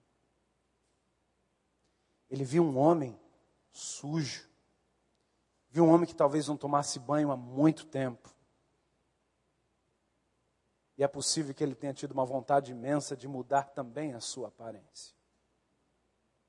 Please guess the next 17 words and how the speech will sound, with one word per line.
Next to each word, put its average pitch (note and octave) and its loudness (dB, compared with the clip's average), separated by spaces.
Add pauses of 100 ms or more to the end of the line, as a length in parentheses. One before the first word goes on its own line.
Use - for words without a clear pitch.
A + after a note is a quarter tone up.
(2250)
Certamente, A3 6
meu E3 -2
irmão, C#3 -2 (880)
essa C#3+ 0
história F#3+ 8
tem D#3+ -2
muito E3+ -4
mais D#3 2
a D3+ 0
nos C#3 -4
dizer. B2 -2 (1000)
Poderia C#3 -4
nos C3+ -8
dizer A#2+ -8
muito C3+ -14
mais A#2+ -14
coisas. - -18